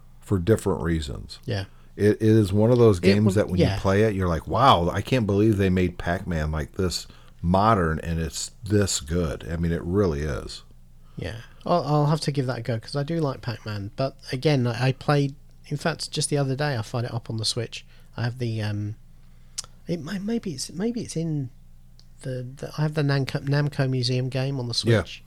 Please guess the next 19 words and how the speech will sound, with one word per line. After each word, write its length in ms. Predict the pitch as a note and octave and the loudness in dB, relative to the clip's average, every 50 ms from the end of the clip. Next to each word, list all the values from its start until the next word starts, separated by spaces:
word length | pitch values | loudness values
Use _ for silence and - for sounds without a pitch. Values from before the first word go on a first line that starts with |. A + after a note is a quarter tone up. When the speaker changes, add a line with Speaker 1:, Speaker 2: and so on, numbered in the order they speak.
| - - - - | -20 -20 -14 -10
Speaker 2:
It 100 | - D2 - | -8 -4 -2
might 200 | E3 F3 F3 - | -2 -2 -2 -4
be 120 | - C#3 | -4 -4
in 100 | B2 A#2 | -2 -2
there, 300 | A2+ A2+ A2 G#2+ G#2 A2+ - - - - - | -2 -4 -4 -4 -6 -8 -10 -14 -20 -18 -12
Championship 500 | - - A#2+ G#2+ G#2 - - - - - | -8 -8 -6 -6 -8 -10 -14 -14 -12 -10
Edition. 400 | A#2 G#2+ G#2+ G#2 - - G#2 G2+ - - - - - | -8 -8 -6 -6 -8 -8 -10 -10 -12 -14 -16 -12 -10
I'll 60 | B2+ | -10
have 100 | C3 - | -8 -6
to 60 | - | -6
have 80 | A#2 A2+ | -6 -6
a 40 | |
look. 220 | A#2 A2+ A2 - - - - - - - - - | -6 -6 -8 -10 -14 -20 -20 -20 -20 -20 -8 -4
But 80 | - D3+ | -2 -2
I 20 | |
played 240 | D3 - A3 G#3+ F#3+ | 0 2 2 2 2
the 80 | E3+ D3+ | 2 4
regular 340 | D#3+ F3+ F#3 - D#3+ C3+ A#2 | 4 4 4 2 0 0 0
one, 240 | G#2+ G#2 G#2+ A2+ | 0 -2 -4 -6